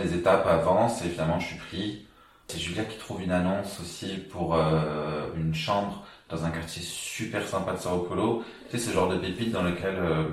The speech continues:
c'est vraiment pas cher, c'est dans un super quartier. L'appartement est trop mignon, tu te dis, « Mais, euh, comment ça se fait ? » Et en fait, c'était des, ça s'appelle les B N H, c'est Banque Nationale d'Habitation, et en fait, c'était des anciens,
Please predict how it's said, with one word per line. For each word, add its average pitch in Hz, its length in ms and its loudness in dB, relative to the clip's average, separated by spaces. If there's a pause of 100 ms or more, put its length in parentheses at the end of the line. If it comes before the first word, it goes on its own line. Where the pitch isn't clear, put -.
(340)
c'est - 160 -8
vraiment 87 260 -2
pas 95 120 0
cher, 98 240 4 (220)
c'est - 140 -10
dans 80 60 -2
un 80 40 0
super 87 320 -6
quartier. - 560 -6 (320)
L'appartement 82 360 -2
est 87 60 0
trop - 140 -6
mignon, 90 400 0
tu 90 100 -10
te 85 60 -10
dis, « 80 120 -2
Mais, 78 100 -4
euh, 87 240 -8 (100)
comment 85 120 -6
ça 82 120 -6
se 80 80 -8
fait ? » 92 240 -6 (460)
Et - 40 -2
en 80 60 2
fait, 82 180 0
c'était 85 260 -4
des, 78 400 2
ça - 160 -8
s'appelle 85 140 -2
les 80 80 2
B 80 180 -4
N 85 260 4
H, - 400 2
c'est 80 220 -8
Banque 85 340 -2
Nationale 78 460 -2
d'Habitation, - 520 -2 (220)
et 82 40 2
en - 60 2
fait, - 140 -4
c'était - 300 -10
des 78 140 0
anciens, 82 360 -2